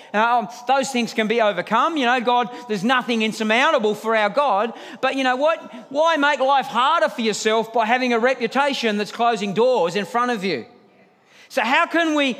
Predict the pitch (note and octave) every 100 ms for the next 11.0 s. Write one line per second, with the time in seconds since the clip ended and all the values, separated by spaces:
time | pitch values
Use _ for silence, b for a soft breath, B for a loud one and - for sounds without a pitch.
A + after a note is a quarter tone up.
0 | B B D#3+ D3 D4 F#4 F4+ F4 E4+ D4
1 | C4 B3+ A#3+ B3+ B3+ B3 G3+ F#3+ - -
2 | B3+ A3+ A3 - G#3 G3+ G#3+ G3+ - C#3+
3 | A2+ B B B A#3 B3 A#3+ B3+ C4 F4
4 | D4 B3+ B3 A#3+ B3 B3 C#4 B3+ A#3+ F#3+
5 | B3 A3+ - B B A#3 C4 A#3+ A#3+ C4
6 | B3 G#3 G#3+ A3+ F3 G3+ - E3+ D#3+ -
7 | E3 A2+ - - B B G#3 C4 C4 G#3+
8 | G#3+ A3 F3+ G3 F#3 F#3 D3+ D#3+ D3+ E3+
9 | A#2+ B2 - - _ B B B B A#3+
10 | A#3+ C#4 C#4+ C#4 B3+ B3+ C#4+ C#4 C4